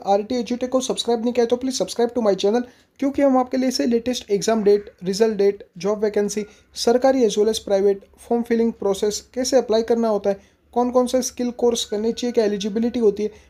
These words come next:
सारे इन्फॉर्मेटिव वीडियो लाते रहते हैं। Please subscribe to my channel। चलिए शुरू करते हैं। Central Board of Secondary Education, सीबीएसई, class tenth result twenty twenty-three is expected to be declared soon।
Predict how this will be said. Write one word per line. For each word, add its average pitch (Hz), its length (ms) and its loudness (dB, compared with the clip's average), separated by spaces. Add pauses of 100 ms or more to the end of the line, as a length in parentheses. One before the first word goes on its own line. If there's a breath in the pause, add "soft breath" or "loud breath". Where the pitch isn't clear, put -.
सारे 277 320 2
इन्फॉर्मेटिव 247 460 2
वीडियो 226 200 2
लाते 202 260 -2
रहते 226 220 0
हैं। 220 80 -6 (200)
Please 269 220 -2
subscribe - 400 -2
to 226 120 0
my 208 140 4
channel। 226 240 0
चलिए 269 260 -2
शुरू 175 260 -2
करते 160 260 -6
हैं। 160 80 -16 (1800 soft breath)
Central 262 460 2
Board 240 280 4
of 214 120 2
Secondary 247 460 -2
Education, 214 440 -4
सीबीएसई, 190 520 0 (280)
class 220 280 0
tenth 269 220 2
result 226 260 2
twenty 220 220 -2
twenty-three 254 380 -2
is 196 80 -4
expected 254 500 -4
to 262 100 0
be 247 60 -2
declared 208 340 0
soon। 160 200 0